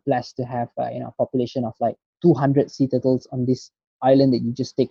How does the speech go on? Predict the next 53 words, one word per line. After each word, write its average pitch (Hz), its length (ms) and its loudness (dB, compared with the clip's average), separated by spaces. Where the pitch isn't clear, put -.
forty 131 240 0
minutes 127 280 2
to 117 100 -10
walk 113 280 0
around. 127 320 0
So 135 200 -2
you 123 240 -2
get 147 320 0
a 143 60 2
lot 127 160 4
of - 160 -6
turtles 123 360 2
there. 135 200 4
But 131 140 2
at 151 80 4
the 147 60 4
same 160 260 4
time, 156 180 4
when 131 140 2
you 123 60 0
get 151 280 2
this 151 160 -4
kind 143 180 0
of 123 160 -8
population, 135 840 2
you 127 160 4
are 120 340 2
dealt 135 220 2
with 127 180 -2
the 117 100 -6
threats - 400 0
that - 80 -16
comes 127 360 -4
with 120 160 -4
the 117 80 -8
environment. 120 640 -4
So 160 100 6
previously, 160 760 4
the 135 60 -2
area 147 280 6
in, 143 160 0
in 127 500 -6
mo-, 135 360 2
most 175 260 2
parts - 180 0
of - 60 -18
Sabah, 131 500 2
especially 127 400 -6
in 120 60 -2
Semporna, 123 600 0
were 120 120 -2
devastated 120 560 -4
by 117 80 -2